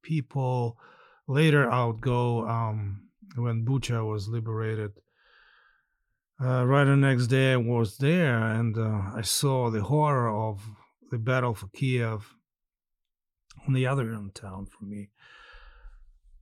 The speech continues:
I was even more confirmed in my faith that we're gonna kick ass.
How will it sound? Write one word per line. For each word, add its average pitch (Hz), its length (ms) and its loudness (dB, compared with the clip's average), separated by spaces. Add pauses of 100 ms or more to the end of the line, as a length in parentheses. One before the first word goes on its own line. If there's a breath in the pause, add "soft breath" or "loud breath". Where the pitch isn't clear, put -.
(1800 loud breath)
I 131 120 -2
was 117 300 -2
even 120 320 -2
more 123 220 2
confirmed 110 460 -4
in 107 120 -10
my 101 120 -6
faith 101 380 -8
that 92 180 -12 (1400)
we're 120 200 -4
gonna 95 240 -6
kick - 240 -14
ass. 92 480 -14